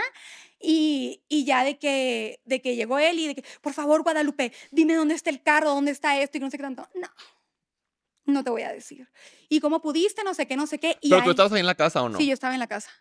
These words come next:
Speaker 2: Y te decían, o sea, cuando llegó fue que te dijo, "¿Dónde están las cosas?". ¿O que llegó, perdón?
Speaker 1: Ah,
Speaker 2: O sea,
Speaker 1: muy
Speaker 2: ¿qué?
Speaker 1: bien.
Speaker 2: ¿Qué,
Speaker 1: Sí,
Speaker 2: qué,
Speaker 1: yo
Speaker 2: qué,
Speaker 1: me
Speaker 2: qué?
Speaker 1: brinqué,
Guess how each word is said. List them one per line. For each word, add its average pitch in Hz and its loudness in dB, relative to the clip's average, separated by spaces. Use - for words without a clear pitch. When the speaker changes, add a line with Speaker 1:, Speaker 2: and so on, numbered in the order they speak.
Speaker 2:
Y 135 -4
te 143 2
decían, 139 0
o 117 -14
sea, 147 2
cuando 156 4
llegó 151 4
fue 202 -2
que 160 -12
te 170 -6
dijo, 156 -6
"¿Dónde 147 -6
están 196 -2
las 208 -14
cosas?". 180 -6
¿O 135 -8
que 143 -2
llegó, 139 0
perdón? 160 -6
Speaker 1:
Ah, 254 2
Speaker 2:
O 269 0
sea, 349 2
Speaker 1:
muy 294 -2
Speaker 2:
¿qué? 277 -2
Speaker 1:
bien. 262 -2
Speaker 2:
¿Qué, - -8
Speaker 1:
Sí, 294 -4
Speaker 2:
qué, 277 -2
Speaker 1:
yo 285 2
Speaker 2:
qué, 277 4
Speaker 1:
me 370 6
Speaker 2:
qué? 466 4
Speaker 1:
brinqué, 370 2